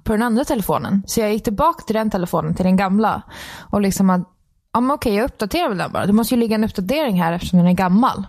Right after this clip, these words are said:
Men det gjorde det ju inte. Ehm, så det gick liksom inte bara att synka av någon anledning. Och jag testade att uppdatera på det nya och på datorn och leta, men det, det funkar inte. Ehm,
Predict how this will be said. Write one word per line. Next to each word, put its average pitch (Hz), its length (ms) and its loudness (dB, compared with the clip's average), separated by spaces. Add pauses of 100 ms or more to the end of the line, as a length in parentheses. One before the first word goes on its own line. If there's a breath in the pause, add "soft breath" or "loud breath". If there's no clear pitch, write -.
Men 214 180 2
det 277 60 2
gjorde 277 240 0
det 302 60 0
ju 233 80 -2
inte. 180 340 -4 (380)
Ehm, 185 540 2 (500 soft breath)
så 220 60 0
det 202 140 -4
gick 277 200 -4
liksom 208 280 4
inte 180 140 2
bara 175 140 -2
att 175 60 -6
synka 202 600 0
av 196 100 0
någon 185 160 4
anledning. 165 480 0
Och 185 60 4
jag 185 80 -2
testade 196 340 -2
att 185 60 0
uppdatera 175 360 -2
på 175 120 -8
det 156 80 -4
nya 226 720 2 (260 loud breath)
och - 220 -12
på 175 60 -2
datorn 226 680 0
och 202 60 2
leta, 208 580 0
men 190 120 2
det, 190 260 2
det 185 120 0
funkar 190 360 0
inte. 175 300 -2
Ehm, 185 500 0